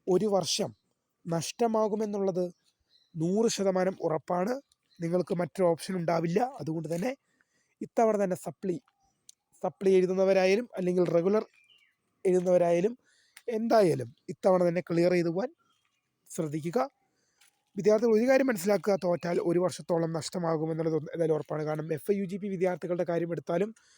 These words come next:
വിദ്യാർത്ഥികൾ അവതാളത്തിൽ പെട്ടുപോയ അവസ്ഥ തന്നെയാണ് കിടക്കുന്നത്. എഫ് യു ജി പി ഒന്നാം സെമസ്റ്റർ പരീക്ഷാ ഫലം ഡിസംബർ മാസം, ഡിസംബർ മുപ്പതാം തീയതി പ്രസിദ്ധീകരിച്ചു. ഇന്ന് ഫെബ്രുവരി മാസം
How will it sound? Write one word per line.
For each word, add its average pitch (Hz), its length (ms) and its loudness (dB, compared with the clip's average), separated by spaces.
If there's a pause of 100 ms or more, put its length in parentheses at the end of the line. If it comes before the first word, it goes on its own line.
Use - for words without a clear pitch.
(340)
വിദ്യാർത്ഥികൾ 180 540 0 (140)
അവതാളത്തിൽ 175 500 0
പെട്ടുപോയ 175 400 -2
അവസ്ഥ 156 300 -4
തന്നെയാണ് 170 360 0
കിടക്കുന്നത്. 165 400 0 (580)
എഫ് 208 260 0
യു 190 100 0
ജി 180 140 -2
പി 190 120 -4
ഒന്നാം 175 280 0
സെമസ്റ്റർ 180 420 -6
പരീക്ഷാ 165 400 -2
ഫലം 160 240 0
ഡിസംബർ 175 460 -2
മാസം, 170 320 -6 (180)
ഡിസംബർ 175 480 -4
മുപ്പതാം 185 560 0
തീയതി 190 200 -2
പ്രസിദ്ധീകരിച്ചു. 165 640 -4 (680)
ഇന്ന് 180 280 2
ഫെബ്രുവരി 170 540 2
മാസം 165 260 -2